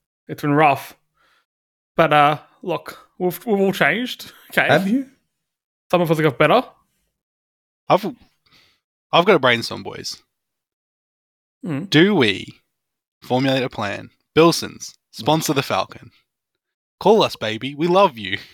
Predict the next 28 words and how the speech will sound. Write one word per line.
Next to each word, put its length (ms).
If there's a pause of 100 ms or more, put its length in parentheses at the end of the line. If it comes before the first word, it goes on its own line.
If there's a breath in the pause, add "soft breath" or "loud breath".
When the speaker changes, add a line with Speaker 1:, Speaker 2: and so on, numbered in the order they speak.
(240 loud breath)
Speaker 1:
I 120
think 180
they'll 140
sponsor 560
us 260
in 240
the 80
way 320
that 220
they 160
will 120
not 160
stop 220
us 100
buying 360
their 100
product. 460
Speaker 2:
<laughs> 640
Speaker 1:
I 40
think 200
that's, 200
that's 140
as 80
far 400
as 120
that 180
Speaker 3:
Please 240
buy 80